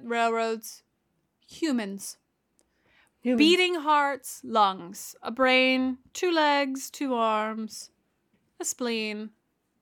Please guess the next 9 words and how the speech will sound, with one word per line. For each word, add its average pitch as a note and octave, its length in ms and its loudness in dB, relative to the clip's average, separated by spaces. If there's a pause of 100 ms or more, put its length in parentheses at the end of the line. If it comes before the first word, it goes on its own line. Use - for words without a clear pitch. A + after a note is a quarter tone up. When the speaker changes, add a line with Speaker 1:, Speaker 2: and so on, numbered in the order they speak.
(140)
Speaker 1:
a D4+ 80 -4
human." F#3+ 460 -4 (340)
Speaker 2:
That B3 100 6
was A#4 180 8
a - 40 0
beautiful E3+ 560 6
poem. B2+ 480 0
Speaker 1:
Thank A#3+ 220 4
you. G#3+ 120 -8